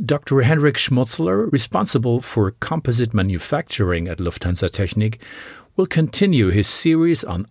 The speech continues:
automated repairs with Part three, focusing on milling of large composite parts. In the first episode of my four-part series, I provided a basic overview regarding the capabilities of our new scarfing and milling robot for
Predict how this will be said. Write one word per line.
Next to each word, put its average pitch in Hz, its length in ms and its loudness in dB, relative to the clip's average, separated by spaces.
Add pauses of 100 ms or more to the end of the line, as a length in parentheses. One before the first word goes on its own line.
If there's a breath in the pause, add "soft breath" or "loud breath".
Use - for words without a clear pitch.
automated 110 640 0
repairs 101 640 0
with 104 220 0
Part 110 260 0
three, 92 420 -8 (320 loud breath)
focusing 143 720 2
on 90 240 0
milling 120 380 2
of 95 160 -4
large 117 480 0
composite 104 680 -2
parts. - 540 -6 (420)
In 143 60 0
the 151 80 2
first - 340 0
episode 98 460 2
of 117 160 -2
my 92 100 2
four-part 104 560 -2
series, 104 560 0 (320 loud breath)
I 143 160 -2
provided 139 500 2
a 101 40 2
basic 117 440 0
overview 85 720 0
regarding 143 460 2
the 113 120 2
capabilities 117 1000 0
of - 100 -6
our 92 160 0
new 101 220 4
scarfing 107 680 0
and 90 160 0
milling 107 340 2
robot 95 380 2
for - 320 -6